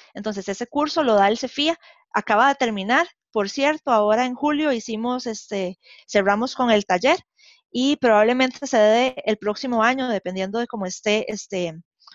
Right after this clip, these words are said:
todo este tema del covid y si ya se pueden habilitar las aulas o si hay muchísima demanda, pero se podría dar,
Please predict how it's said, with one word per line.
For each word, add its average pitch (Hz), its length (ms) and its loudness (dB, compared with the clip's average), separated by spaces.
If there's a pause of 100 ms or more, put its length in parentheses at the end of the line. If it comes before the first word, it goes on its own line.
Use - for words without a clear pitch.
todo 208 160 4
este 220 220 0
tema 220 320 2
del 190 140 2
covid 220 400 2
y 202 100 -4
si 190 120 -12
ya 180 100 0
se 202 120 -8
pueden 208 460 0 (240)
habilitar 190 500 2
las 214 240 -2
aulas 226 340 2
o 196 80 -8
si 185 140 -4
hay 180 120 0
muchísima 214 480 -4
demanda, 202 400 0
pero 185 280 -6
se - 100 -16
podría 180 380 0
dar, 202 360 4